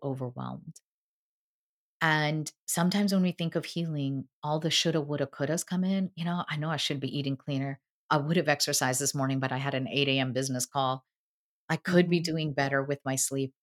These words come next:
Speaker 1: And so I think for me, catalyze healing is knowing when the coulda, shoulda, wouldas come up in your brain, that's a busy brain, and that's not your internal
Speaker 2: Mm.
Speaker 1: soul compass talking to you.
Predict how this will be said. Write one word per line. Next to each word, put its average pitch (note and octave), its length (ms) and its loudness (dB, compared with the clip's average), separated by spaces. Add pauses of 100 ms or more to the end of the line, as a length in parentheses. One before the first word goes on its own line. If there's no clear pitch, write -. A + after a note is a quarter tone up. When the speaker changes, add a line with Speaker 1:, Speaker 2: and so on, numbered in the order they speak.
(760)
Speaker 1:
And E3+ 160 2
so D#3 420 4
I D#3+ 80 2
think D#3+ 300 -2
for G3 100 2
me, E3 240 2
catalyze C#3+ 720 -2
healing F3 580 0
is C#3+ 460 -2 (320)
knowing E3 440 4
when E3 120 2
the D3+ 80 0
coulda, F3 640 0
shoulda, D#3 300 4
wouldas D3 420 2
come D#3 180 0
up D3+ 140 0
in D#3 80 0
your D3 100 0
brain, C#3+ 280 0
that's - 240 -4
a C#3 40 -2
busy C3 300 -2
brain, C3+ 500 -4
and C#3 160 -2
that's C3 280 -4
not C#3+ 240 -2
your C#3+ 200 -2
internal E3 500 0
Speaker 2:
Mm. C3 40 0
Speaker 1:
soul B2 320 2
compass - 480 -6
talking - 460 -10
to - 140 -14
you. E2+ 100 -8